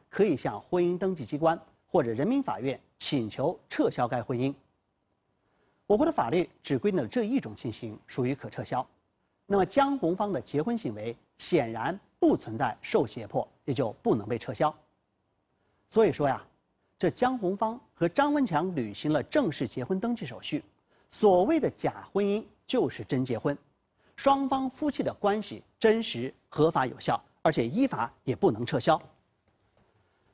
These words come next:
所以呢，如果想要解除婚姻关系，就只能办理离婚，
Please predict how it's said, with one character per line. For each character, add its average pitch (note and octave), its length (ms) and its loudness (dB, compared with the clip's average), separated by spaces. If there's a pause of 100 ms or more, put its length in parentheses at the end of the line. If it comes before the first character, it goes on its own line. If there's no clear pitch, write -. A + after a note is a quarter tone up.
(640)
所 C4+ 160 4
以 A3 80 4
呢， F#3+ 160 4 (440)
如 C4+ 160 4
果 D#4 140 4
想 C3+ 260 -2
要 E3+ 140 4
解 A2+ 300 -6
除 F#3 160 -4
婚 A3 120 0
姻 A3+ 120 -2
关 B3 200 2
系， A3 200 -10 (400)
就 F3 180 6
只 B2 280 -4
能 B2 180 -4
办 - 160 0
理 F#2 100 -12
离 B2 140 -10
婚， G3 180 0